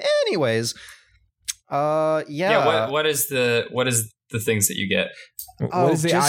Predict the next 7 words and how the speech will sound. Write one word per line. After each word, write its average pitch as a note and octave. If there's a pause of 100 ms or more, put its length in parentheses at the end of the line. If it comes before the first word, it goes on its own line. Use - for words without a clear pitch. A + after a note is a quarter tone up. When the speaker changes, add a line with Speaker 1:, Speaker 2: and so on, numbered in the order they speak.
Speaker 3:
item C3+
that's A#2+
one-time A#2
use? A2
Speaker 1:
really, F#3+
really, D#3 (680)
like, C#3+